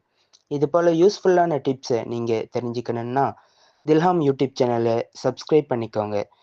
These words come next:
நீங்க சப்ஸ்கிரைப் பண்ணினாதான் நாங்க டெய்லி அப்லோட் பண்ற வீடியோஸை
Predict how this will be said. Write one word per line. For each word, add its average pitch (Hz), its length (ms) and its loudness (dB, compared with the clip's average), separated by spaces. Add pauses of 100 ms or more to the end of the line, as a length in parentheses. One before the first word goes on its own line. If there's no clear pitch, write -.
(320)
நீங்க 131 160 -2
சப்ஸ்கிரைப் 139 600 -2
பண்ணினாதான் 147 600 0 (440)
நாங்க 120 360 -2
டெய்லி 135 360 2
அப்லோட் 131 320 0
பண்ற 117 300 -4
வீடியோஸை 113 560 -4